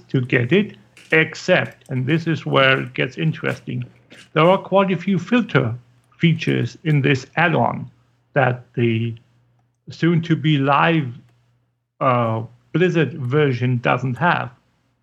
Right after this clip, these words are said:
Among oth-, uh, among them is the option to link the item and to see where it drops from. Like, if it's a boss drop, you o-, in the,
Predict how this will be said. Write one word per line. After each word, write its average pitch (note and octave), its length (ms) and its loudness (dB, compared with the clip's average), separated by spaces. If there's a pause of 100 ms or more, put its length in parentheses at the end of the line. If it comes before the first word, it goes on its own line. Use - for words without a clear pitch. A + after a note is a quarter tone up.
(200)
Among E3 320 0
oth-, D#3+ 360 0
uh, D#3 220 0
among F3 400 2
them F#3+ 280 0
is E3 500 0 (380)
the C3 480 0 (640)
option G3 680 0
to C#3 440 0
link D3 580 2 (1700)
the D3+ 220 2
item G#3 500 2 (1000)
and F3 320 0
to E3+ 180 0
see F3+ 600 0 (180)
where C#3 320 2
it E3 100 -2
drops F3+ 300 -2
from. B2 520 -2
Like, D#3 340 -2
if E3 200 2
it's D#3+ 140 0
a D3 40 4
boss D3+ 440 0
drop, G#3 420 0 (240)
you E3 160 0
o-, - 200 -6 (460)
in D#3+ 160 2
the, C3+ 460 2